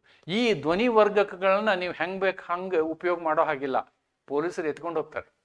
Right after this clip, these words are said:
ಅವನು ಎತ್ಕೊಂಡು ಹೋಗ್ತಾರೆ, ನಮ್ಮಲ್ಲಿ ಕೇಸು ಹಾಕ್ತಾರೆ. ಯಾವುದೇ ಧ್ವನಿ ವರ್ಧಕವನ್ನ ನೀವು ಉಪಯೋಗಿಸಬೇಕಾದ್ರೆ ಪರ್ಮಿಷನ್ ತಗೋಬೇಕಾಗ್ತದೆ. You have to take permission, especially ಪಬ್ಲಿಕ್ ಇದರಲ್ಲಿ.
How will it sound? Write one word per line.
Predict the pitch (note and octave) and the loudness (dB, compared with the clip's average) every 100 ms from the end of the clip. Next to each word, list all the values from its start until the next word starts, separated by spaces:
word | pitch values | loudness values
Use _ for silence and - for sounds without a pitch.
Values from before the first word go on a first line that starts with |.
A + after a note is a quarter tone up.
| _ _ _ _ _ - | _ _ _ _ _ -6
ಅವನು | B2+ D#3+ F3 | -4 -2 -4
ಎತ್ಕೊಂಡು | E3 E3 E3 | -2 -4 -2
ಹೋಗ್ತಾರೆ, | D#3+ F#3+ | 0 0
ನಮ್ಮಲ್ಲಿ | G3 D#3+ D#3 | 0 -4 -6
ಕೇಸು | D3 C#3+ - | -4 -6 -6
ಹಾಕ್ತಾರೆ. | A#2 - G#2 F2+ _ _ _ - _ A2+ | -10 -10 -16 -16 _ _ _ -20 _ -2
ಯಾವುದೇ | A2+ B2 D3 F3 F3 | 2 4 4 0 -2
ಧ್ವನಿ | B2+ C#3+ D#3+ | -4 -6 -4
ವರ್ಧಕವನ್ನ | D3+ C3+ C#3+ C3+ C#3 C#3 C#3 | -4 -4 -8 -8 -8 -8 -8
ನೀವು | C#3 B2 A2+ | -10 -10 -12
ಉಪಯೋಗಿಸಬೇಕಾದ್ರೆ | C#3 C#3+ C3 C3 B2 A#2 G#2 G2 G2+ C3 E3+ - _ _ - | -6 -6 -6 -10 -12 -8 -8 -8 -4 -4 -4 -10 _ _ -12
ಪರ್ಮಿಷನ್ | C3 D#3 - C#3+ | -10 -8 -10 -12
ತಗೋಬೇಕಾಗ್ತದೆ. | B2+ A#2 G2+ G2 _ - - - | -12 -12 -14 -18 _ -20 -20 -14
You | A2+ | -12
have | A#2+ A2+ | -12 -14
to | A#2 | -10
take | D3 D#3+ - | -8 -10 -8
permission, | C3 C3 - A#2+ - _ | -8 -8 -8 -12 -12 _
especially | B2 A#2+ C#3 B2+ C#3 | -12 -10 -12 -10 -10
ಪಬ್ಲಿಕ್ | C#3 B2+ B2+ D3 - | -8 -10 -8 -8 -8
ಇದರಲ್ಲಿ. | A#2+ A2+ | -8 -10